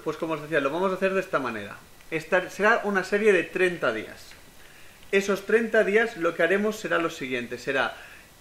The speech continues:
eh, ir a, tendremos que preparar una serie de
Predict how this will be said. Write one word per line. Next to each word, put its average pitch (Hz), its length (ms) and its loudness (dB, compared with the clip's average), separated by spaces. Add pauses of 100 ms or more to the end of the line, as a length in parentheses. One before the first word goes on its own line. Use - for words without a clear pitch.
eh, 143 760 4
ir 185 180 2
a, 135 640 4
tendremos 175 520 0
que 190 100 -2
preparar 135 600 2 (180)
una 147 560 0
serie 120 340 -4
de 110 320 -4